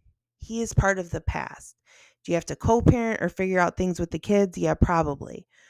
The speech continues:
But with regards to what's going on in his life and what's going on in yours, take responsibility from this moment forward that everything that happens is, is yours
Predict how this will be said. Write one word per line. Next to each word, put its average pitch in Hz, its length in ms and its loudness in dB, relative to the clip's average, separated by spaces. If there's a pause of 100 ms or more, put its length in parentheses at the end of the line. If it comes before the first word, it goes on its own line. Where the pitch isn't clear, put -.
(460)
But 160 160 0
with 190 180 0
regards 202 320 0
to 165 100 -4
what's 165 320 -2
going 185 200 -6
on 170 160 -4
in 170 100 -6
his 151 260 -12
life 156 640 -4 (260)
and 170 140 -4
what's 165 220 0
going 180 180 -2
on 165 160 -4
in 160 140 -6
yours, 180 600 0 (840)
take 240 280 2
responsibility 170 1040 0
from 170 300 -6
this 185 260 0
moment 180 460 -2
forward 160 560 -4 (580)
that - 140 -8 (120)
everything 226 760 2
that 185 160 -2
happens 160 840 -2 (680)
is, 160 260 -6
is 160 240 -6
yours - 540 0